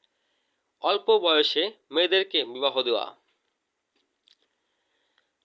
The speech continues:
চোদ্দ পনেরো বছর যাদের বয়স, তারা কিন্তু বাংলাদেশ আইনের অনুযায়ী তারা শিশু। আঠারো বছরের আগ পর্যন্ত বাংলাদেশ আইনে তারা শিশু। তবে বিশেষ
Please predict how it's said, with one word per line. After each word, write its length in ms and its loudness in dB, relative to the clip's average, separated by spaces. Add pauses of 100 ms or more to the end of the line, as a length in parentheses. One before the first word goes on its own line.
(140)
চোদ্দ 220 0 (140)
পনেরো 320 4
বছর 280 2 (320)
যাদের 240 2 (100)
বয়স, 300 4 (1120)
তারা 140 2 (100)
কিন্তু 220 2 (140)
বাংলাদেশ 380 2 (260)
আইনের 300 2 (140)
অনুযায়ী 380 0 (720)
তারা 200 4 (240)
শিশু। 300 -2 (340)
আঠারো 240 0 (100)
বছরের 340 2
আগ 60 -2 (100)
পর্যন্ত 360 -2 (580)
বাংলাদেশ 380 2 (200)
আইনে 240 2 (500)
তারা 160 0 (100)
শিশু। 260 -6 (400)
তবে 220 2 (1400)
বিশেষ 460 0